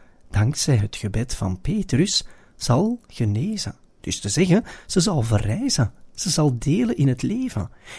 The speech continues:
En dat is een teken gegeven, heel specifiek op dat moment, om aan te tonen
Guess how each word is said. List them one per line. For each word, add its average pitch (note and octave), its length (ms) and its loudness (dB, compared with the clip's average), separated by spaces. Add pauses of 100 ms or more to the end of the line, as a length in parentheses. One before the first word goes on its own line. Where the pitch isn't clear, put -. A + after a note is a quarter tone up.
En C#3+ 80 4
dat D3+ 140 4
is E3+ 100 2
een D3+ 180 2
teken G#3 460 2
gegeven, C#3 600 2 (580)
heel A2+ 220 -4
specifiek - 720 -2
op C#3+ 140 -2
dat - 220 -2
moment, A3 480 0 (320)
om B2 220 4
aan G#3+ 300 2
te - 180 -2
tonen D#3 440 2